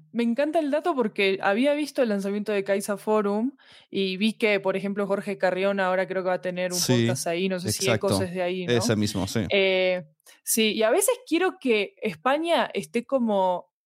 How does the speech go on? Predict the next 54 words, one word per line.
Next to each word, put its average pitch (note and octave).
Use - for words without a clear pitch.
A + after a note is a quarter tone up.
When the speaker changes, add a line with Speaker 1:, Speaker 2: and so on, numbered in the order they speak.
Speaker 1:
en G3+
la G3
franja B3
horaria A#3+
de B3+
Latinoamérica G3+
para G3
que F#3
podamos G#3+
coincidir G3
como A3
en F#3
hacer G#3
más A#3
cosas A#3+
juntos, A3+
Speaker 2:
Ya. A2
Speaker 1:
porque F3+
yo A#3+
digo B3+
como G#3
qué B3+
bueno D4
estaría A#3+
como G#3+
hacer G3
parte A#3
de -
esa A3+
conversación G3
más G#3
seguido, F#3+
eh, F3+
de F#3
parte A#3
y A#3
parte, G#3
por E3+
supuesto, E3+
porque F3
siento A3+
que A3
España G3+
y -
Latinoamérica F#3+
solamente A3+
por F#3+
el F3
tema G3
de G3+
la G3
franja G3
horaria G3
son... F#3+